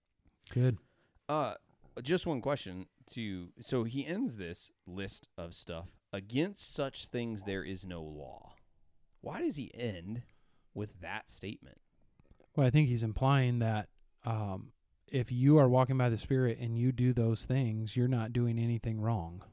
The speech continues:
Speaker 2: Right.
Speaker 1: Right? The Spirit's not gonna lead you to do things wrong. And these things, there's no law that tells you you can't do these.
Speaker 2: Right.
Speaker 1: So walk by the Spirit and, uh, who is producing these things in you, and, uh, you will not fulfill the works of the flesh.
Speaker 2: Mm.
Speaker 1: You're not gonna be sinning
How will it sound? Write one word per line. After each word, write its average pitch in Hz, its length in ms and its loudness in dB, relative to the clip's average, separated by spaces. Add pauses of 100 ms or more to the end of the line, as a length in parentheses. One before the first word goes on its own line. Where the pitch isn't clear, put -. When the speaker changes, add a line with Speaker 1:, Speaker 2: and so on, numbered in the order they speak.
Speaker 2:
Right. 78 260 -12 (380)
Speaker 1:
Right? 123 340 2
The 127 80 2
Spirit's 165 320 8
not 147 100 8
gonna 127 140 4
lead 131 320 6
you 117 160 6
to 117 80 4
do 120 160 4
things 110 340 0
wrong. 117 360 2
And 110 120 0
these 143 220 6
things, 117 240 2
there's 110 240 2
no 123 160 6
law 135 300 6
that 107 120 2
tells 120 220 4
you 113 80 2
you 113 60 4
can't 120 280 0
do 160 140 8
these. 104 420 -2
Speaker 2:
Right. 78 140 -12 (320)
Speaker 1:
So 139 420 10
walk 123 380 6
by 143 140 6
the 123 80 4
Spirit 131 640 4 (140)
and, 120 520 2 (560)
uh, 117 360 2
who 131 200 8
is 117 140 8
producing 127 640 6
these 131 280 6
things 120 340 4
in 131 160 6
you, 107 320 2 (920)
and, 120 520 4
uh, 117 500 4
you 127 260 6
will 135 140 8
not 120 220 4
fulfill 120 320 4
the 117 100 4
works 110 260 4
of 113 60 0
the 107 60 -2
flesh. 107 400 -2
Speaker 2:
Mm. - 60 -4
Speaker 1:
You're 120 80 2
not 120 160 4
gonna 123 100 2
be 113 120 2
sinning 120 640 6